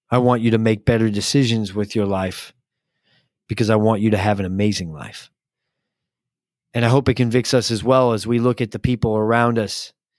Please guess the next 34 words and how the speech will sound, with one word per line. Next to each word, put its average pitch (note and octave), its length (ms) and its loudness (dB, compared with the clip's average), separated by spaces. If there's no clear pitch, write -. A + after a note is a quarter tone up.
that A#2+ 180 0
are A2 100 -2
struggling G2+ 580 -4
and A2 100 -6
how B2 180 0
easy B2+ 400 2
it B2 80 2
is A#2+ 200 2
when G#2+ 120 -4
people A#2 260 -2
make A#2 220 -2
us - 140 -10
mad A#2 340 0
to A2 100 -6
want A2+ 280 -2
them A2 180 -6
to A2+ 100 -10
be A2 140 -6
destroyed, G#2 580 -2
to A2 80 -6
want A2+ 360 -4
to A2+ 160 -4
end B2 540 -2
their B2+ 580 0
mistakes - 840 -4
by A#2+ 140 2
ending A#2 320 0
them. G#2+ 340 0
That's G#2 180 -6
just - 160 -4
not G#2 120 -2
how G2 180 -2
God F#2+ 280 -4
works. F2 540 -8